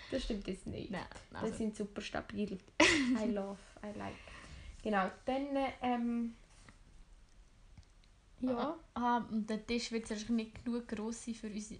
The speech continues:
Speaker 2: für alles unser Essen, dass wir noch, werden jetzt nebendran so ein Tischchen
Speaker 1: Oder
Speaker 2: müssen
Speaker 1: am
Speaker 2: haben.
Speaker 1: Boden.
Speaker 2: Oder so, ja, irgendein Gestell oder so, wo wir können unser Zeugs vom Essen draufstellen, weil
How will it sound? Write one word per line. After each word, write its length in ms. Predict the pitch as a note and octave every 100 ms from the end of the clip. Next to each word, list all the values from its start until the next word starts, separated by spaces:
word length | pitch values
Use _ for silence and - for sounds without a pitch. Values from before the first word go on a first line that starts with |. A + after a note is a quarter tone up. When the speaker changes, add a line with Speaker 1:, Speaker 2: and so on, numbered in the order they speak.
| -
Speaker 2:
für 280 | A3 G3+ -
alles 320 | F#3 G#3 -
unser 240 | G#3 - G#3+ F3+
Essen, 300 | - - G3
dass 160 | G3+
wir 100 | G3+ G3+ F#3
noch, 280 | F#3+ G3 G#3
werden 220 | G3+ G3+
jetzt 240 | G3 -
nebendran 460 | G3 G3+ G3+ G3+ G3+
so 120 | G3
ein 60 | G#3 F#3+ -
Tischchen 320 | A3 - G#3+
Speaker 1:
Oder 80 | A3
Speaker 2:
müssen 220 | G3+ A3+
Speaker 1:
am 160 | A3 G#3+
Speaker 2:
haben. 180 | G3+ G3+
Speaker 1:
Boden. 200 | G3 F#3+ - - -
Speaker 2:
Oder 200 | A3+ G#3
so, 160 | G#3+ G#3+
ja, 260 | G#3+ G#3+
irgendein 320 | G3+ G#3+ A3+ A3 -
Gestell 400 | - - G#3+ A#3
oder 120 | A3+
so, 160 | A#3 G#3
wo 120 | G3+
wir 60 | G#3
können 200 | G#3+ G3+
unser 260 | G3+ G3
Zeugs 460 | - A3+ G#3+ - - -
vom 260 | - G3 G3+ - G3
Essen 260 | - G#3
draufstellen, 600 | G3 G3+ - F3+ F3 F3+
weil 280 | F3 F3 E3+